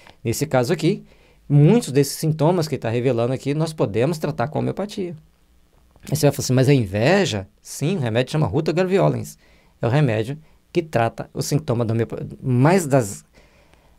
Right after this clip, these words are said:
das invejas mais bravas, aquela que quer até destruir o objeto da sua inveja. Pelas mais variadas situações e formas.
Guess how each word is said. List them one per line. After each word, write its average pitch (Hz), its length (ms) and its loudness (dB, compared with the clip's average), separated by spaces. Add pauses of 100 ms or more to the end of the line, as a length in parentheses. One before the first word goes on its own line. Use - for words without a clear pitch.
(140)
das 139 260 2
invejas 143 560 2
mais 156 260 2
bravas, 123 480 2
aquela 143 260 0
que 151 120 0
quer - 180 -4
até 156 180 0
destruir 175 720 0 (200)
o 135 80 0
objeto 127 440 0
da 120 100 -4
sua 131 140 -8
inveja. 107 400 -8 (1700)
Pelas 107 280 0
mais 151 400 4
variadas 117 520 2
situações 131 560 -2
e 156 60 0
formas. - 500 -6